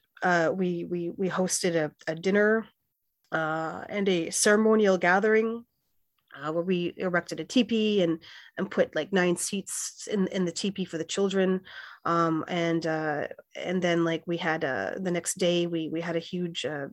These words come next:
you know, gathering, press conference for them to, like, see them off, you know, as they left. And that cost us, you know, like, a lot of money,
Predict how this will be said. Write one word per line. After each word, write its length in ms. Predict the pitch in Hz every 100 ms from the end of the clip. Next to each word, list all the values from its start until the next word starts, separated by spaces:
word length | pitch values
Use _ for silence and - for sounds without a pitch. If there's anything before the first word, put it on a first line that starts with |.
| -
you 100 | 185
know, 240 | 160 165 -
gathering, 520 | 165 170 175 175 165
press 220 | 160 170
conference 440 | - 175 170 175 170
for 100 | 170
them 300 | 170 165 165
to, 120 | -
like, 160 | 156 -
see 200 | - 185
them 180 | 160
off, 380 | - 160 160 -
you 80 | -
know, 120 | 165
as 140 | 151 151
they 120 | 160
left. 440 | 156 151 165 - - _ _
And 300 | 196 190 185
that 160 | 180 185
cost 380 | - 180 180 -
us, 340 | 165 - -
you 100 | 190
know, 320 | 175 151 160 -
like, 180 | 170 175
a 40 |
lot 180 | 175 156
of 100 | 170
money, 400 | 175 196 -